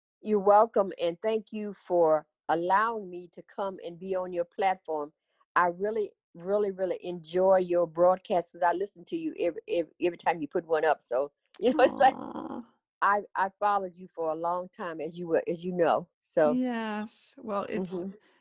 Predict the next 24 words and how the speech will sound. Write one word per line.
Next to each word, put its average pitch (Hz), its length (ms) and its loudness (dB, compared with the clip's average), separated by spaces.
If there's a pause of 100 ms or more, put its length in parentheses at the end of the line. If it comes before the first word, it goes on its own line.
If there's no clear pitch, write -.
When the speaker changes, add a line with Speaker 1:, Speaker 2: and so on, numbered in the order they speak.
(140)
Speaker 2:
it's - 240 -8
a 233 60 -2
treat. 214 680 -2 (160)
And 190 180 -4
I, 190 240 -6
I 196 140 -8
know 202 560 -4 (460)
listeners, 208 960 0 (400)
eh, - 40 -20 (180)
when 196 480 -4
this 190 200 -4
comes 202 360 2
out 214 420 6
and 185 220 0
for, 180 420 0
for 185 160 -2
years 185 420 2
to 175 100 -4
come, 160 340 -2
are 143 120 -2
gonna 165 240 -6
be 147 180 -6
enjoying 151 540 -6
this 156 240 -8